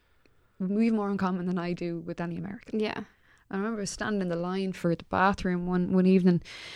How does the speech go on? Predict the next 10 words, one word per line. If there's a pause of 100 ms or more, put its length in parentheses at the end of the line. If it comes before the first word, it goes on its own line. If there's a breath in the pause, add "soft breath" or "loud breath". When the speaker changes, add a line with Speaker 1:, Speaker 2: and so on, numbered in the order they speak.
(180 loud breath)
Speaker 1:
in
a
dive
bar
called
the
Sycamore (180)
in
San
Francisco